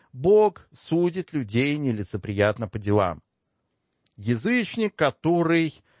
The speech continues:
а, поступает по нравственному закону, может оказаться праведнее иудея, он может оказаться перед Богом выше, чем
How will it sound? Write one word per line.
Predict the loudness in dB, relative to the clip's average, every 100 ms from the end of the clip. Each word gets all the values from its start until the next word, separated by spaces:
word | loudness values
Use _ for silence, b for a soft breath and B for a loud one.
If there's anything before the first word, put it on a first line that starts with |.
| b -2
а, | 0 2
поступает | 0 -6 -4 -4 0 2 2 2
по | 2
нравственному | 2 2 2 0 -4 -2 -2 -2
закону, | -2 -2 0 0 2 0 -2 b b -2
может | 2 2 0 -4
оказаться | -2 -2 2 0 0 -4
праведнее | -2 2 2 2 -2 -4 -2 -2
иудея, | -4 -2 0 0
он | 0
может | -4 -8
оказаться | -8 -6 -2 -2 -4
перед | -12 -12 -4
Богом | -4 -4 -8
выше, | -4 -4 -4 -6 -8 _
чем | -4 -2 -2